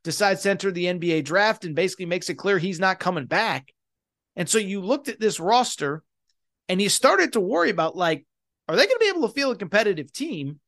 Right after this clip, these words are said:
It was interesting when I put together my way too early top twenty-five, before Kriisa and Tubelis left, I believe I had them at, I don't know, probably ten, eleven, something like that. Then both of them left, and I dropped them down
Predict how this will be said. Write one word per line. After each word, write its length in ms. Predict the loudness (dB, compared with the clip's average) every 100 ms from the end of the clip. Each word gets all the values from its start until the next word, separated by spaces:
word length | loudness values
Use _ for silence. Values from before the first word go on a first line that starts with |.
| _ _ _ _
It 60 | 4
was 140 | 6
interesting 380 | 4 0 -2 0
when 140 | 2 0
I 60 |
put 180 | 0 -2
together 300 | 0 0 2
my 120 | 0
way 180 | 2 0
too 180 | 0 -2
early 180 | -2 0
top 260 | 0 0
twenty-five, 680 | -2 -10 -4 2 2 2 -2 -10 _ _ _
before 400 | -6 2 4 4
Kriisa 480 | 2 -2 0 0 -2
and 200 | -4 -6
Tubelis 580 | -4 2 4 4 2
left, 340 | 0 0 0 -2
I 80 | -4
believe 240 | 0 0
I 100 | 0
had 240 | 2 0 0
them 260 | -2 -2
at, 200 | -4 -6 -8 _ _ _ _ _ _ _ _ _ _ _
I 100 | -2
don't 140 | 0 0
know, 120 | -2
probably 360 | 2 4 4 2
ten, 400 | -2 -4 -4 -8
eleven, 440 | -6 0 2 2 -2
something 380 | -2 -4 -4 -4
like 220 | -6 -2
that. 280 | 0 0 -2 _ _ _ _ _ _ -12
Then 440 | 2 4 4 2
both 420 | 0 4 6 6
of 180 | 2 2
them 220 | 0 0
left, 260 | 0 -2 -2
and 100 | -2
I 120 | -2
dropped 380 | 0 2 2 0
them 180 | -4 0
down 380 | 0 0 -2